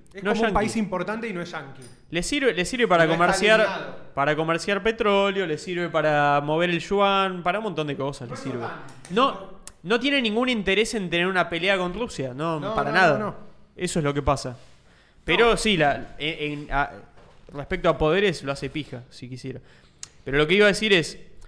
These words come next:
Speaker 2: Ucrania, para ponerlo simple, la cuestión de Ucrania-Rusia, Ucrania lo que tiene es super tecnología en todo lo militar,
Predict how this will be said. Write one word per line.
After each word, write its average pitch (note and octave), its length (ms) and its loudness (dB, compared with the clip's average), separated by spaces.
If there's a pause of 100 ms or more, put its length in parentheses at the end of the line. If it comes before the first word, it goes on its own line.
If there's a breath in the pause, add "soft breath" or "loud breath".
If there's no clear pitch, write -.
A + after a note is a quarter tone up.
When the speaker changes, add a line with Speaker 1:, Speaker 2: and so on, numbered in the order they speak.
(160)
Speaker 2:
Ucrania, G3+ 680 2
para C3+ 220 -2
ponerlo E3+ 320 0
simple, F#3 340 -2
la C#3+ 120 0
cuestión C#3 340 -4
de D3+ 60 -2
Ucrania-Rusia, D#3 840 0
Ucrania C#3+ 480 -2
lo C#3+ 100 -2
que E3 120 -2
tiene G#3 580 -4 (680 soft breath)
es E3 340 -2
super G#3 460 -2
tecnología D#3 760 0
en C3+ 320 -6
todo D#3+ 160 0
lo D#3 100 0
militar, G3 680 -2